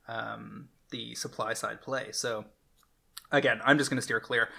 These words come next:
The way they've got this set up, they've got, they're only selling five at a time. I really think this could have been a good opportunity for them to turn the corner on that and stop being so greedy. Um, as much as we, uh,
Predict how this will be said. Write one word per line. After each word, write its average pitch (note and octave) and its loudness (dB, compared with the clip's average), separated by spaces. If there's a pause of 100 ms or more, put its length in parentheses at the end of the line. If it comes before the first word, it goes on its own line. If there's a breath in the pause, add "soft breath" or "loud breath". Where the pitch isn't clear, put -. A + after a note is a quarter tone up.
(140 loud breath)
The D3+ 2
way F3+ 12
they've F#3 8
got E3+ 10
this D3 4
set C#3+ 10
up, C#3 8
they've C#3 2
got, C#3+ 4
they're D#3 10
only E3 8
selling D3+ 6
five C3+ 6
at B2+ -4
a A#2+ -2
time. B2 2
I C3 2
really D#3 8
think D3+ 0
this C#3 0
could D3 0
have C3+ 0
been C3 2
a A#2+ -4
good A#2+ 2
opportunity B2 0
for B2+ -2
them A#2+ -2
to A#2+ -4
turn B2 -4
the A#2+ -6
corner A#2+ -2
on A#2+ 0
that A#2+ 2
and A#2 -8
stop A#2 2
being A#2 -6
so A#2 -6
greedy. A#2+ -6 (420 loud breath)
Um, A#2 -4
as C3 4
much C#3 6
as C#3 -2
we, B2 -8 (340)
uh, A2+ 0